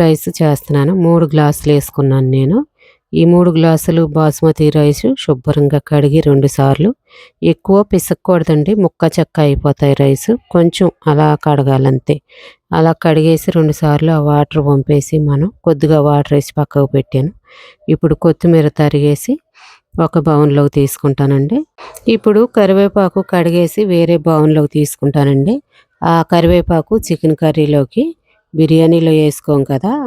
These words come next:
అలాగే ఉల్లిపాయ, ఆలు ఇవన్నీ మనం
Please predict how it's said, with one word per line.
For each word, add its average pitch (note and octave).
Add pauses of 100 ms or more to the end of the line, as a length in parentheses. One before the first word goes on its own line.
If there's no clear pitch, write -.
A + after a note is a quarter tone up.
(140)
అలాగే F3 (200)
ఉల్లిపాయ, D#3 (260)
ఆలు D3 (100)
ఇవన్నీ D3+ (520)
మనం D#3